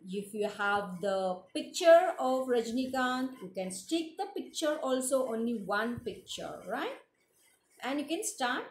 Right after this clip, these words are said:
writing. So Shivaji Rao Gaikwad, known professionally as Rajnikant, was born on twelfth December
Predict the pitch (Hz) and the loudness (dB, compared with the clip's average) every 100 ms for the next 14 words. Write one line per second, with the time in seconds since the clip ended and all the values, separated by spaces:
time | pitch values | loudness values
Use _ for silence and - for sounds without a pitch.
0 | - 180 156 - - - 175 - _ - | -8 -4 -4 -6 -12 -12 -14 -20 _ -20
1 | _ _ _ - 185 175 175 - 220 226 | _ _ _ -12 -8 -6 -6 -2 4 4
2 | 240 330 427 311 254 254 247 254 247 - | 4 4 4 6 6 6 2 -2 -8 -10
3 | 190 196 185 185 190 175 170 170 - - | -2 0 0 -2 -4 -2 -2 -4 -6 -6
4 | 240 254 294 262 220 247 - - 208 196 | 0 4 6 4 2 0 -6 -4 -4 -4
5 | 202 196 - 220 202 202 208 220 214 180 | -6 -6 -6 -6 -6 -6 -6 -4 -4 -4
6 | 202 440 - 185 170 175 175 - 185 156 | -4 -6 -4 -6 -6 -12 -10 -6 -4 -4
7 | 180 339 - _ - _ - - _ - | -6 -8 -10 _ -20 _ -20 -20 _ -20
8 | - - - _ _ _ _ - 196 202 | -20 -20 -20 _ _ _ _ -4 0 0
9 | 185 202 262 403 554 508 508 - 240 233 | 2 4 6 4 2 -2 -6 0 4 4
10 | 262 254 185 185 180 175 185 180 165 175 | 2 -2 -10 -8 -6 -4 -4 -2 0 0
11 | 233 | 0